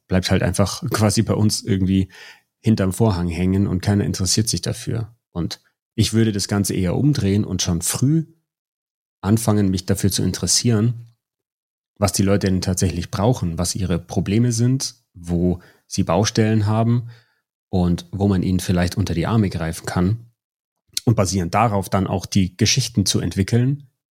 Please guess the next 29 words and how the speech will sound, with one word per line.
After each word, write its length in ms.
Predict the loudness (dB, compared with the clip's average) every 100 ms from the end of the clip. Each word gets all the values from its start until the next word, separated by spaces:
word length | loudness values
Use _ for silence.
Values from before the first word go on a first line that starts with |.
| _ -6
äh, 240 | -2 -2
was 180 | -2 0
sie 100 | 2
denn 160 | 2 0
eigentlich 360 | 0 0 0
brauchen 380 | 0 0 2 -2
und 120 | -4
was 120 | -2
sie 80 | 0
denn 160 | 0 0
eigentlich 400 | 2 0 -2 -2
benötigen. 640 | 2 2 2 0 0 -2 -8 -18 -18 -18 -20 -20 _ _ _ _ _ _ _
Und 320 | -2 -2 0
das 180 | 0 2
auch 200 | 0 0
bereits 420 | 0 2 2 2
mit 220 | 2 2 2
in 120 | 0
die 120 | 0
Produktentwicklung 1160 | -2 2 2 0 -2 2 2 2 2 2 -2 _
mit 300 | 0 0 -2 _ _
reinzunehmen. 640 | 0 2 2 0 -2 -2
Also 160 | -2 0
das 180 | 0 2
gehört 240 | 2 2
für 120 | 0
mich 200 | 0 0
dann 360 | 2 0 0 -2
auch 500 | 0 0 0 -4